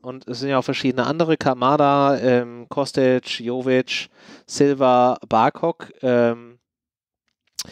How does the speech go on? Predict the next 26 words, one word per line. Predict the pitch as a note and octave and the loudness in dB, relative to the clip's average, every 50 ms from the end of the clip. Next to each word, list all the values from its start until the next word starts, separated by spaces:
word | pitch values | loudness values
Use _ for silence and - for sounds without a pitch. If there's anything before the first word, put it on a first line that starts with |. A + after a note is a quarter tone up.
| - - - - - - - - - - - _ _ _ - A#2+ | -18 -20 -20 -20 -20 -20 -20 -20 -20 -20 -20 _ _ _ -2 2
äh, | B2 A#2 A2+ A2+ A2+ A2+ A#2 | 2 4 4 4 4 4 2
Ilsanker | - C3+ D#3+ E3+ F3+ D#3+ E3 E3 - D#3 C#3+ C#3+ - | 0 0 0 2 2 0 0 -2 -2 0 0 0 0
und | - C3 C3 C3+ - - | -4 -8 -10 -10 -12 -12
Hinteregger | C3 C3+ D3+ F3 F#3+ F#3 D#3 D3 - - B2+ C3+ - C#3+ C3 B2+ B2 B2+ B2+ - - _ _ _ _ _ _ _ _ _ _ _ _ _ _ _ A#2 | -10 -8 -8 -4 -2 0 0 0 0 0 -2 0 2 4 4 6 4 4 0 -2 -8 _ _ _ _ _ _ _ _ _ _ _ _ _ _ _ -2
werden | B2 B2 A#2+ A2+ A#2 A#2+ A2+ G2+ A#2+ | 0 2 2 0 -2 -8 -14 -8 -6
nicht | C#3+ E3 - - - - _ | -4 -4 -4 -6 -8 -10 _
zu | - - D#3+ | -4 -2 -2
dem | D3+ D3+ C3 | -2 -2 -2
österreichischen | D3 D#3+ - F3+ E3+ E3 E3 E3 | -4 -2 0 2 2 2 0 -2
Spiel | - - - E3 E3 | -4 -2 0 0 0
entlassen. | D#3 D3 D3 D3 D3 D3 - F#3+ F#3+ | 0 -2 -2 0 -2 -2 -2 -6 -12
Und | - C3+ C3+ | -12 -6 -2
besonders | - B2+ B2 C#3+ F#3+ A3 G#3 - | 0 2 2 2 2 2 0 0
spannend | - - A#2 B2+ F#3 A#3 A#3 | 0 0 -2 -2 -2 -6 -8
finde | - - F3 F3 F#3 | -6 -6 -4 -4 -4
ich | F3 - | -2 0
ja, | E3+ E3 F3 - | 0 0 0 0
es | - - | -4 -2
treffen | - - D#3 - - F3+ | -2 -2 -2 -2 -2 -2
ja | D#3+ C3+ | -2 0
auch | - A#2+ C3+ - - _ _ _ _ _ _ _ - | 0 0 -2 -2 -6 _ _ _ _ _ _ _ -4
Eintracht-Spieler | - A#2 D3 F#3 - - E3 D#3+ - - - - - C#3+ C#3+ D3 C#3+ C#3 - | -2 0 0 0 0 0 -2 -2 -2 -6 -10 -6 -4 -2 2 2 2 2 0
aufeinander, | - A#2 A#2+ - B2+ A2 G#2 G2+ G2 G#2+ C3+ G3+ C4+ - _ _ _ _ | 0 -2 0 0 0 0 0 0 0 0 -2 -2 -2 -4 _ _ _ _
nämlich | B2 B2+ B2+ C3 C3+ - - _ - | -2 0 0 0 -2 -4 -8 _ -10
Silva | A2+ - - - - C#3+ D#3+ F#3+ F#3+ G#3 B3+ C4+ C4 _ _ _ _ _ _ | -8 -6 -2 0 2 2 2 4 2 2 2 0 -6 _ _ _ _ _ _
auf | - B2 B2+ C3+ C#3+ D3+ D#3+ F3 F3+ - - - - - - | 0 2 4 4 4 2 2 0 -2 -4 -10 -16 -18 -18 -20